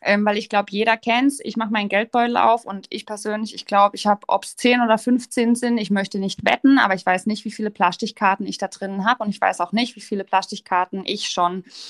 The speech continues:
mein Leben lang, also wie gesagt, äh, ich hab's vorhin gesagt, ich bin einunddreißig, wie viel ich da schon weggeworfen hab. Und hier zum Beispiel, das ist so ein kleiner Hebel,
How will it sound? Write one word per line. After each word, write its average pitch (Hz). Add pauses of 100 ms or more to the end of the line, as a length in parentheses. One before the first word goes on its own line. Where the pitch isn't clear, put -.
(140)
mein 190
Leben 185
lang, 185
also 180
wie 185
gesagt, 190
äh, 180
ich 180
hab's -
vorhin 180
gesagt, 196
ich -
bin 190
einunddreißig, 175
wie 196
viel 180
ich 175
da 175
schon 175
weggeworfen 180
hab. 170 (960)
Und 190
hier 233
zum -
Beispiel, 180
das 220
ist 214
so 226
ein 226
kleiner 196
Hebel, 180